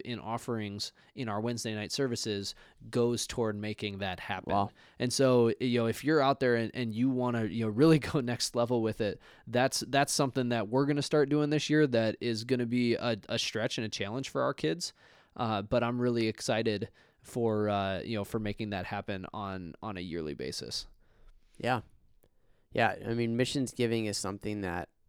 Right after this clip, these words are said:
Speaker 2: I think we need to always keep at the forefront of our ministries. Um, it's one thing to build a ministry and focus on building that, but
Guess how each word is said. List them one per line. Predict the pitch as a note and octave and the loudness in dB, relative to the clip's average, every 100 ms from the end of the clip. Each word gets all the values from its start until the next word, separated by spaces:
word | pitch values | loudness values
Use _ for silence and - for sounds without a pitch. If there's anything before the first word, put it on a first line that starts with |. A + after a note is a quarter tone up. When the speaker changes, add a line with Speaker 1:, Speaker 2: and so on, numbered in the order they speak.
| - | -10
Speaker 2:
I | A2+ | -10
think | - G#2+ G#2 - _ _ | -8 -10 -10 -14 _ _
we | G#2 | -8
need | A2 G#2+ G#2 | -6 -6 -10
to | - G#2+ G#2 G2+ - | -8 -6 -4 -4 -6
always | - F#2+ G#2+ - | -4 -2 -2 -6
keep | G#2+ | -10
at | - | -12
the | - | -12
forefront | - A2 G#2 - G2 G2 | -10 -6 -6 -4 -8 -6
of | |
our | G2 F#2+ | -4 -4
ministries. | F#2+ F#2+ F#2+ - F#2 F#2+ F2+ - - - | -6 -8 -8 -8 -6 -6 -8 -14 -16 -10
Um, | F#2 F2+ F2 G#2 _ _ _ | -8 -6 -8 -14 _ _ _
it's | - A2 | -6 -2
one | A#2+ A2 | -2 -2
thing | A#2 | -2
to | G#2+ | 0
build | G#2+ G#2+ | 0 0
a | |
ministry | G#2 G2+ G2+ - A2 | 0 -2 -4 -2 -2
and | G2+ | -2
focus | - G#2 G#2 - | -2 -2 -4 -6
on | G2+ | -4
building | G2+ G2+ G2 | -2 -4 -4
that, | G2 F#2 | -4 -2
but | G2+ F#2 | -2 -4